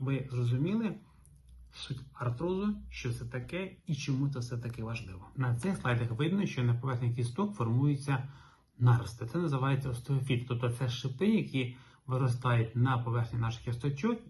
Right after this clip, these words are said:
і постійно травмують наш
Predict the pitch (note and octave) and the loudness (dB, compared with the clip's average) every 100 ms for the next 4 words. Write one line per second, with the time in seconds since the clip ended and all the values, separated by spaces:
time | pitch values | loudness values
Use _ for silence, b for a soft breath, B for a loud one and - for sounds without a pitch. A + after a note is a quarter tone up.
0 | - - F#3+ - B2+ A#2+ - E3 E3 C#3 | -8 -2 -2 0 -4 -4 -2 0 0 0
1 | - A2+ A2 C3 C3+ B2 B B B B | 0 0 2 2 0 -4 B B B B
2 | B B _ _ _ - B2 A#2+ A2+ - | B B _ _ _ 2 8 8 8 4
3 | - - | -6 -12